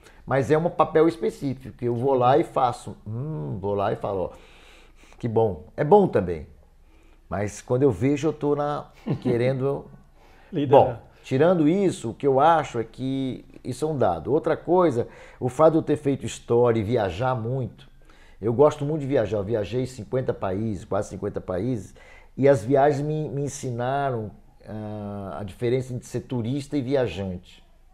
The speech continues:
Speaker 1: Se eu fosse turista, o turista é aquele cara que vem assim, que,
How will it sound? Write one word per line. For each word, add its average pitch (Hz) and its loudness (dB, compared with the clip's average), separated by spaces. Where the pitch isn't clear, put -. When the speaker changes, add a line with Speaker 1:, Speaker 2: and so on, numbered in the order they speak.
Speaker 1:
Se - -6
eu 160 4
fosse 151 -2
turista, 123 -2
o 107 -6
turista 135 -4
é - 2
aquele 127 -4
cara 123 0
que 113 -8
vem 117 -4
assim, 120 -8
que, 110 -10